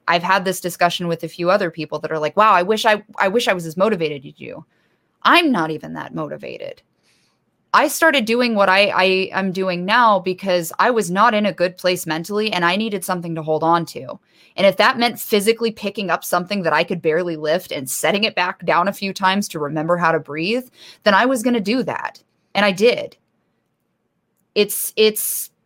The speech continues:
you know, some people do yoga, some people lift weights, and some people just go into a room and sit down and read a book, and that is their meditation.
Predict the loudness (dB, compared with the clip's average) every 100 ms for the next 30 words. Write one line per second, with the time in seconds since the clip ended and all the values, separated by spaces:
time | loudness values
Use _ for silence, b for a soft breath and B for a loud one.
0 | _ _ _ _ -2 0 2 2 0 -2
1 | 0 0 2 4 4 4 2 2 -2 -2
2 | -2 -4 -2 -2 -2 0 0 0 -2 -2
3 | 0 0 0 0 0 0 0 0 0 -2
4 | -2 0 -2 -2 -4 -2 -4 0 0 2
5 | 0 2 0 2 2 2 0 2 0 0
6 | -4 -4 -6 -8 -10 -12 -16